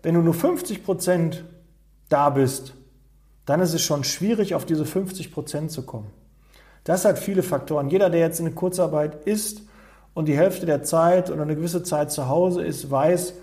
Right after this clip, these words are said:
er ist nicht so produktiv, wie er sein könnte, wie er sein möchte. Man hat latent ein schlechtes Gewissen, man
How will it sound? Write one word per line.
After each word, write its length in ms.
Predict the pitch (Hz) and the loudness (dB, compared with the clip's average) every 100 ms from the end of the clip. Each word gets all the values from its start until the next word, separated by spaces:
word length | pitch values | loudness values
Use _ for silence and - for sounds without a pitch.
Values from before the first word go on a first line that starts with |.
| - - _ | -20 -20 _
er 160 | 139 143 | -2 0
ist 160 | 139 | 0
nicht 240 | 147 202 190 | 0 0 0
so 100 | 170 | -2
produktiv, 760 | - 165 160 - 165 170 175 170 | -2 -4 -4 -4 -2 0 0 0
wie 100 | 151 | 2
er 400 | 147 147 - - | 2 0 -4 -10
sein 360 | 143 139 139 131 | -2 -2 -2 0
könnte, 540 | 170 190 185 185 170 | 2 2 2 2 2
wie 100 | 151 | 2
er 120 | 151 | 2
sein 520 | 135 135 135 127 127 | 2 0 2 2 4
möchte. 760 | 135 196 190 - 180 165 170 - - - _ _ _ _ _ _ - | 4 2 0 2 4 4 0 -8 -18 -20 _ _ _ _ _ _ -6
Man 120 | 156 | 0
hat 120 | 156 151 | 2 2
latent 500 | 147 - 170 190 - | 0 2 2 2 0
ein 180 | 156 | -2
schlechtes 680 | 143 - 156 180 180 175 - | -4 -2 2 2 2 -4 -2
Gewissen, 800 | 156 139 180 180 175 170 165 - - - - - | 0 2 0 0 0 0 -2 -6 -14 -20 -20 -4
man 400 | 151 170 - | -2 -2 -4